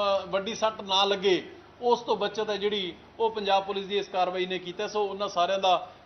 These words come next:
ਧੰਨਵਾਦ ਵੀ ਹੈ ਤੇ, ਅ, ਪੰਜਾਬ ਪੁਲਿਸ ਨੂੰ ਮੁਬਾਰਕਬਾਦ ਵੀ ਹੈ ਕਿ ਉਹਨਾਂ ਨੇ ਇਸ all important case ਨੂੰ ਬੜੇ ਸੋਹਣੇ ਸੁਚੱਜੇ ਤਰੀਕੇ ਦੇ ਨਾਲ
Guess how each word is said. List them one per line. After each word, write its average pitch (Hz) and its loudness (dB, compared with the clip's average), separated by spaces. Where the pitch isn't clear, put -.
ਧੰਨਵਾਦ 196 4
ਵੀ 208 -2
ਹੈ 214 2
ਤੇ, 208 2
ਅ, - 0
ਪੰਜਾਬ 190 0
ਪੁਲਿਸ 190 -6
ਨੂੰ 190 -6
ਮੁਬਾਰਕਬਾਦ 185 4
ਵੀ 180 -4
ਹੈ 180 -4
ਕਿ 185 -8
ਉਹਨਾਂ 180 -4
ਨੇ 180 -4
ਇਸ 185 -2
all 214 8
important 190 -2
case 180 -2
ਨੂੰ 190 -10
ਬੜੇ 185 -2
ਸੋਹਣੇ 208 -2
ਸੁਚੱਜੇ 180 -4
ਤਰੀਕੇ 185 -6
ਦੇ 180 -2
ਨਾਲ 165 4